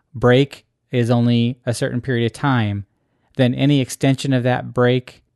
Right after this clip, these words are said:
is a violation and it doesn't need to be paid for.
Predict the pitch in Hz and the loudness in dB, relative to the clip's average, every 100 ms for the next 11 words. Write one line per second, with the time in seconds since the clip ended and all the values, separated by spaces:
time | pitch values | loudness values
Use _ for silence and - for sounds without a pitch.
0 | - 127 117 107 120 113 110 113 113 - | -4 -2 0 0 2 2 0 0 -2 -4
1 | 110 110 - - 120 113 120 120 120 135 | -4 -4 -8 -6 -2 -2 -2 0 -2 0
2 | 123 107 107 110 107 107 104 - 120 104 | 0 0 -2 -2 -2 -2 -2 -2 -2 -4
3 | - 117 - | -8 -14 -14